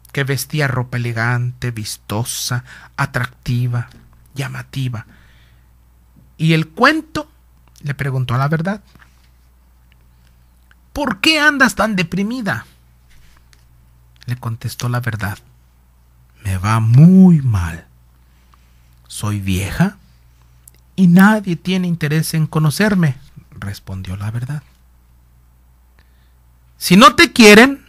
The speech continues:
respondió el cuento, "no es porque seas anciana. Mira, cuanto más anciano, más me quieren.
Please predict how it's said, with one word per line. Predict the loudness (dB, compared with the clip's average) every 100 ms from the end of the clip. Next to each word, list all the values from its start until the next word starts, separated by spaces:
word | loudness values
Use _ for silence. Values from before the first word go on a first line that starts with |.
| _
respondió | -6 -6 -4 -4 -4 -2
el | -6
cuento, | -6 -4 -4 -6 -14 _ _ _ _ _ _ -10
"no | -8
es | -6
porque | -2 -2 2 0
seas | 2 0 4 4 2
anciana. | 0 0 4 6 6 2 -4 -18 _ 0
Mira, | 4 8 8 8 4 -8 _ _ _ _ _ -20 -20 -20 -20 -10
cuanto | 4 4 4 2
más | 4 4 6
anciano, | 6 6 4 4 8 8 8 6 4 0 -6 -20 _ _ -2
más | 4 4 4 -2
me | -4
quieren. | -4 -4 -4 -6 -10